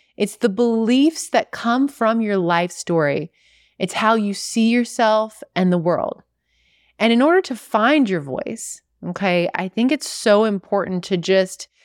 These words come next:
go back for a moment to being a child and thinking about what it felt like to be the little kid if you can remember just wanting to play. And of course, we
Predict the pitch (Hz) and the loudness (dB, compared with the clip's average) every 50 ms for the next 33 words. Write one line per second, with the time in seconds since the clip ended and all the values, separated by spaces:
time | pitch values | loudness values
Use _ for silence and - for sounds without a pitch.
0 | _ _ _ - 180 196 247 330 349 233 - 180 170 208 220 214 - - - 175 | _ _ _ -6 -2 0 2 2 2 2 2 2 2 2 0 -2 -6 -8 -6 -4
1 | 165 160 170 170 165 165 160 165 160 190 - - - 185 160 156 156 - 190 190 | -4 -2 -2 -4 -4 -4 -4 -4 -6 -8 -8 -8 -8 -8 -6 -8 -6 -4 -2 0
2 | 214 254 254 226 196 180 156 147 - - - 160 139 151 156 135 - - - - | 0 2 0 0 0 -2 -4 -6 -8 -10 -8 -4 -4 -4 -4 -6 -8 -10 -12 -14
3 | - _ _ _ _ _ - 190 202 208 - - 254 277 330 370 339 294 277 214 | -18 _ _ _ _ _ -2 -2 -2 0 0 0 0 2 2 2 2 2 2 2
4 | - 202 196 175 - - - 175 156 165 190 240 285 294 302 233 - - - - | 0 0 0 0 0 -2 -4 -8 -8 -6 -4 -2 -2 0 0 -2 -2 -6 -6 -4
5 | 190 202 247 254 - 202 196 165 165 - - _ - - 226 170 165 - 220 220 | -2 0 0 0 0 0 0 0 -2 -4 -8 _ -6 -4 -4 -4 -2 -2 0 0
6 | 240 220 226 196 185 180 165 160 160 - - 190 - - - 190 190 - _ _ | 2 2 0 0 0 2 0 0 -2 -4 -4 -2 -2 -2 -4 -6 -8 -12 _ _
7 | _ _ _ _ _ - 180 185 214 - 262 247 240 226 214 208 208 208 196 202 | _ _ _ _ _ -4 0 0 0 2 2 2 2 2 2 2 2 2 2 2
8 | 196 196 196 202 _ _ _ _ _ _ _ _ _ - 208 208 214 - - 220 | 0 0 -2 -4 _ _ _ _ _ _ _ _ _ -4 -2 -2 -2 -2 -2 -2
9 | 226 226 220 214 214 196 - - - - 214 226 233 233 214 190 165 151 151 - | 0 0 0 -2 -4 -6 -10 -12 -8 -2 0 2 2 4 2 2 0 -2 -4 -8
10 | _ _ _ _ _ _ _ - 233 254 269 262 - - 330 330 - - - - | _ _ _ _ _ _ _ -2 0 0 0 0 0 0 0 0 0 -2 -6 -2
11 | 240 285 285 | 0 0 0